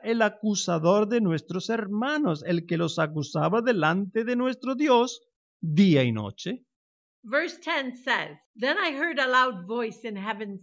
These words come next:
Speaker 2: say, 'Now have come the salvation and the power and the kingdom of our God and the authority of his Christ. For the accuser of our brothers, who accuses them before our God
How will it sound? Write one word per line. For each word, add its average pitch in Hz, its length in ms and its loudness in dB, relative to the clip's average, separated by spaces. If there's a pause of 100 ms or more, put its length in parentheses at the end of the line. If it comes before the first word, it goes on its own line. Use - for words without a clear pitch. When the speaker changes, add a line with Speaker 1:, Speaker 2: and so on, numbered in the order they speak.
Speaker 2:
say, 185 320 -10 (400)
'Now 294 720 0 (180)
have 247 220 -8
come 262 160 -4
the 226 100 -4
salvation 262 840 -4 (140)
and 208 160 -6
the 185 120 -8 (140)
power 285 560 2 (120)
and 226 200 -6
the 214 100 -8 (260)
kingdom 233 760 -8 (180)
of 214 200 -2
our 202 280 0
God 160 500 0 (340)
and 277 200 -2
the 277 120 -2
authority 339 760 -4 (160)
of 208 100 -6
his 214 220 -8
Christ. 196 600 -8 (280)
For 285 180 2
the 277 160 -4
accuser 277 720 -6
of 214 140 -4
our 190 160 -2
brothers, 196 720 -6 (220)
who 392 100 -4
accuses 277 680 -6
them 220 260 -4
before 254 420 -4
our 247 280 2
God 247 320 4